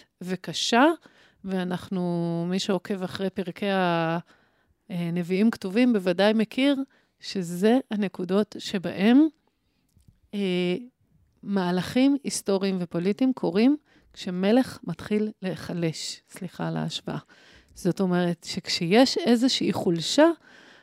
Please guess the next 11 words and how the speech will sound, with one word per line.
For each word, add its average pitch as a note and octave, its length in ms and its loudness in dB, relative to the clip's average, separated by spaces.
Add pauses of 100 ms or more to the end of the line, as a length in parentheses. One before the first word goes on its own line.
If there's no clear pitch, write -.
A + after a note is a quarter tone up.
(160)
הדור G3+ 420 4
הבא F#3 360 4 (120)
שלא F3 360 2
מונה, A#3+ 460 6
שלא E3 220 2
הייתה G#3+ 200 4
פה A#3 160 -2
ירושה, A3 1000 2
או, G3+ 60 -2
או, G3 520 2
אה, B2 300 -8